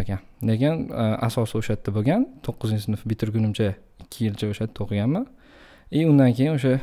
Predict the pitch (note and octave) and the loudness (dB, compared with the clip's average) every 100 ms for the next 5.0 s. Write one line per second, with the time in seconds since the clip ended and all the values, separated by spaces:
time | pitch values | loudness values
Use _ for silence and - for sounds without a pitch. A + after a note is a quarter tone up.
0 | - B2+ - A#2+ A#2 A#2+ C#3 C3+ B2 A2 | 2 2 4 2 2 2 2 2 2 2
1 | G#2 G2 G2+ G2 A2 G#3 - - - - | 0 -2 -2 0 0 0 -4 -14 -20 -20
2 | - - - _ _ - - - - - | -20 -20 -20 _ _ -12 -12 -16 -20 -20
3 | - - _ - - A2+ A2+ A2 A2 A2 | -20 -20 _ -16 -6 0 0 2 0 -2
4 | - D3+ F3 F3+ C3 B2 A2+ A#2+ A2+ | 4 8 10 10 8 6 4 2 4